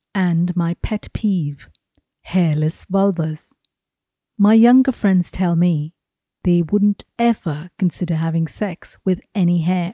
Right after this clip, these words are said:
on their vulvas. I think porn has normalized hairless vulvas so much that we're all expected to be hairless now. We're spending zillions of pounds removing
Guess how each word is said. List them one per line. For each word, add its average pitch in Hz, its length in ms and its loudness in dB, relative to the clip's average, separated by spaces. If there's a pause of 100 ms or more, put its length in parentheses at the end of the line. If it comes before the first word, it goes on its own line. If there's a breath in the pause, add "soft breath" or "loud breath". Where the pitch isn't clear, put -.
on 165 160 0
their 165 160 0
vulvas. 226 680 -6 (760)
I 285 120 -4
think - 320 -6
porn 196 480 4
has 156 320 -6
normalized 170 840 0 (160)
hairless 175 500 -2
vulvas 165 680 -4
so 180 380 2
much - 480 -4 (140)
that 165 120 -4
we're 185 140 -4 (120)
all 214 360 8
expected - 500 -4
to 180 80 -2
be 175 120 2
hairless 240 540 -2
now. 151 340 -4 (1900)
We're 190 80 2
spending 170 480 0
zillions 220 720 0
of 214 100 0
pounds 147 520 -2
removing 156 600 0